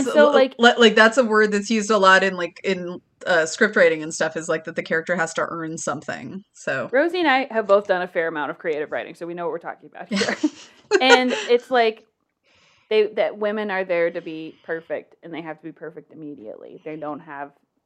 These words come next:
Speaker 1: the option
Speaker 2: Yeah.
Speaker 1: to be, like, complicated in something that needs, they don't get to, like, come to
Speaker 2: Yeah.
Speaker 1: epiphanies about themselves and, like, work on their own selves.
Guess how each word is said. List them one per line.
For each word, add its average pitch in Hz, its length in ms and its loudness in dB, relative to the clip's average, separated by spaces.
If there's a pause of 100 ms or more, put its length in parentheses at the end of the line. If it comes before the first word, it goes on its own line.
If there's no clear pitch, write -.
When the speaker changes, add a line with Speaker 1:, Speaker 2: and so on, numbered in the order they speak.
(120)
Speaker 1:
the - 80 -18
option 147 560 -8
Speaker 2:
Yeah. 160 220 -2
Speaker 1:
to 139 40 -10
be, 147 300 -12
like, 151 220 -8
complicated 202 680 -4
in 160 140 -14
something 165 340 -12
that 165 160 -8
needs, 165 380 -14 (1500)
they 185 100 -4
don't 190 240 -8
get 175 260 -4
to, 175 120 -8
like, 156 220 -4
come 170 240 -10
to 151 120 -6 (100)
Speaker 2:
Yeah. 170 220 -8
Speaker 1:
epiphanies 147 240 -10
about 139 280 -16
themselves 147 500 -12
and, 160 80 -16
like, 156 180 -14
work 151 280 -12
on 156 160 -12
their 151 140 -14
own 147 300 -16
selves. 120 380 -14